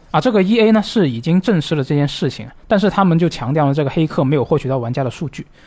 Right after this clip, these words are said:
啊。但是我看到这个新闻我就很担心，因为你寒霜引擎整个源代码被偷走了，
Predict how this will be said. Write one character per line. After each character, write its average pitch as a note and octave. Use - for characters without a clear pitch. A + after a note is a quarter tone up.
啊。 E3
但 G#3+
是 C#4
我 E3+
看 G3+
到 F#3+
这 F3
个 D#3+
新 E3+
闻 D#3
我 A#2+
就 C3+
很 B2
担 C3
心， B2
因 C4+
为 A#3
你 C3
寒 G3
霜 B3
引 A#2+
擎 D#3
整 A#2+
个 F#3
源 C#3
代 F3
码 A2+
被 C#3
偷 C3
走 -
了， -